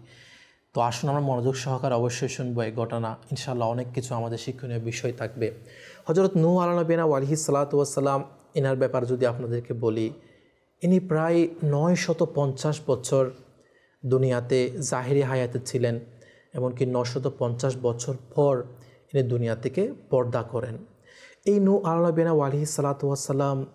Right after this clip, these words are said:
এনার নেকির দাওয়াতের ঘটনা খুবই হৃদয় বিদারক ছিল। এমনকি ইতিহাসের পাতায় অক্ষরে অক্ষরে লেখা এনার জীবনের ঘটনাগুলা। কেননা এমন,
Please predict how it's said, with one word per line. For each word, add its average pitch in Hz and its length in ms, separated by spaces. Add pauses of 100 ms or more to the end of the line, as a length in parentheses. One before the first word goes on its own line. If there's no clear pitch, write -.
এনার 147 260
নেকির 131 480
দাওয়াতের 131 680
ঘটনা 123 540 (500)
খুবই 135 260
হৃদয় 120 300
বিদারক 117 480
ছিল। 123 300 (440)
এমনকি 175 260
ইতিহাসের 151 440 (100)
পাতায় 156 440 (520)
অক্ষরে 160 380
অক্ষরে 156 580 (240)
লেখা 131 460
এনার 135 440 (200)
জীবনের 123 420
ঘটনাগুলা। 120 760 (420)
কেননা 175 360
এমন, 180 500